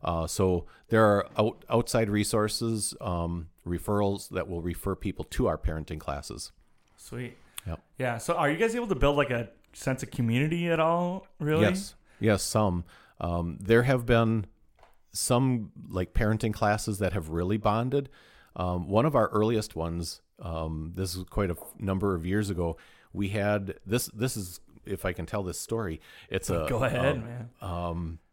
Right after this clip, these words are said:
Speaker 1: kind of a combined story. So we had a, a client who came in with her boyfriend. Um, she came into the counseling sesh-, the room by herself.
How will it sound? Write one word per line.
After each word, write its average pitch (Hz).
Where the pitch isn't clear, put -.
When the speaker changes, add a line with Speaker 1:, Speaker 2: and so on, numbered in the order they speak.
Speaker 1:
kind 143
of 131
a 120
combined 95
story. 73
So -
we 110
had 117
a, 117
a 104
client 107
who 110
came 101
in 92
with 90
her 110
boyfriend. 78
Um, 82
she 110
came 120
into 117
the 107
counseling 104
sesh-, -
the 90
room 101
by 92
herself. 90